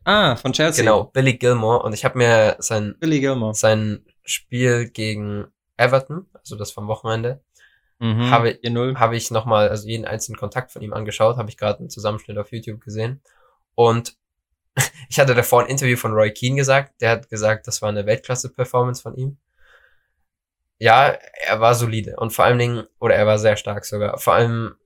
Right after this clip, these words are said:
Speaker 2: wenn man in Betracht zieht, dass er unter der Woche schon gegen Liverpool mehr oder weniger Spieler des Spiels war und jetzt am Wochenende wieder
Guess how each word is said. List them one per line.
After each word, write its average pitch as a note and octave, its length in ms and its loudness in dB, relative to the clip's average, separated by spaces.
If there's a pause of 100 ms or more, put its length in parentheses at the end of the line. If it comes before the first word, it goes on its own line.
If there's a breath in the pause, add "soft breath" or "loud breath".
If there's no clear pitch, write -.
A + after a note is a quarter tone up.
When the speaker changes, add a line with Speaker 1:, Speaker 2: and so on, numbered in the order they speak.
Speaker 2:
wenn A2+ 120 0
man A2 240 2
in A2 140 -6
Betracht - 360 -4
zieht, - 180 -10
dass A2 160 -2
er G#2 380 2
unter B2 260 -2
der A2 100 4
Woche A2+ 240 0
schon G#2+ 260 -4
gegen G#2 180 -10
Liverpool B2 800 -2
mehr A2+ 180 -2
oder A2 160 -2
weniger A2 580 0 (140)
Spieler A#2+ 340 0
des A2+ 120 0
Spiels B2+ 320 -4
war B2+ 300 -4 (140)
und G2+ 160 -14
jetzt - 320 -10
am A2 140 -8
Wochenende G#2+ 420 -6
wieder A#2+ 340 -2